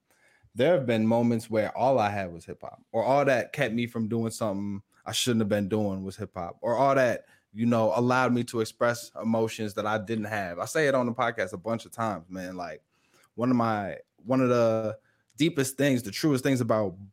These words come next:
books and music to me, especially lyrical music, is, like,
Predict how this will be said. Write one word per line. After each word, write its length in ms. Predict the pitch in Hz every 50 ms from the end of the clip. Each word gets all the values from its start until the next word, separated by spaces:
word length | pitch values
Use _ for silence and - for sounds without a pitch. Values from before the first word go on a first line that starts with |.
| _ _ _ _ _
books 360 | - 156 180 - - - - - -
and 240 | 135 143 147 139 131
music 340 | 127 127 117 117 117 -
to 100 | - -
me, 140 | 113 110 104 98
especially 460 | 95 - - 135 127 123 - 117 113
lyrical 480 | 104 104 117 131 131 123 113 - 113
music, 380 | 107 110 120 127 113 101 95 92
is, 160 | 104 101 101
like, 280 | 104 101 98 90 -